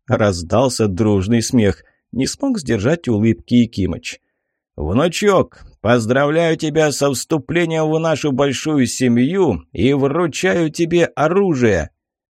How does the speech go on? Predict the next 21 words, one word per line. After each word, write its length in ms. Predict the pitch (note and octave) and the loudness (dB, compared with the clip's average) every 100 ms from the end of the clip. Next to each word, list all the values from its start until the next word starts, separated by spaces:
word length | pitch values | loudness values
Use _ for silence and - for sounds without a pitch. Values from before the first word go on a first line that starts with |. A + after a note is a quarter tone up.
| _ _ _ | _ _ _
Николай 540 | A#2 A#2+ A2 A2 G#2+ G2 | 2 4 4 4 4 2
развернул 640 | - G#2+ F#2+ G#2 G#2 G2+ F2 | 0 0 2 0 0 0 -2
сверток 600 | - A2 F3 F#3+ E3 D#3+ | -2 -2 -2 -2 -4 -4
и 60 | F#3+ | -4
подал 320 | G#3 G3 D#3+ | -4 -2 0
отцу 360 | B2 - F3+ | -2 -2 -4
самодельную 840 | F3+ - D3+ A#2+ B2 D3+ C3 B2 G#2 | -4 -4 -4 -4 -2 0 2 2 2
кожаную 760 | - A#2+ G2+ G#2+ G#2 G#2+ G#2+ | 0 2 2 2 2 2 0
кобуру. 720 | - - A#2+ B2+ C3+ F2 D#2+ - _ _ | -2 0 0 2 -2 -2 -6 -16 _ _
Кимыч 380 | - G3 A#2+ - | -2 -2 -2 -4
расстегнул 640 | F#2 E2+ - - A#2+ D#3+ | -4 -4 -6 -6 -4 -2
ее 200 | D#3 D3 - _ | 0 -2 -6 _
и 140 | - F3 | -2 2
вытащил 800 | G#2 F#2 D3+ - C3+ - A#2+ F2+ | 2 2 0 -2 -4 -2 0 0
Вальтер 560 | F#2 A2+ A2+ - A2 - - | 2 2 2 -2 -6 -4 2
П 180 | A2+ | 2
тридцать 500 | E2+ F#2+ F2 - G#2 | 2 0 -2 -2 -2
восемь. 440 | G#2+ G2 D#2+ F2 - _ _ _ _ _ _ _ | 0 0 0 -4 -10 _ _ _ _ _ _ _
«Отныне 840 | - A#2 B2 C3+ F3 G#3 G3 F#3 - | 0 0 0 -2 0 0 2 0 0
он 340 | - E3 D#3+ - | 0 0 0 -2
твой 580 | - D3 F3+ E3+ F#2+ | -2 2 2 2 2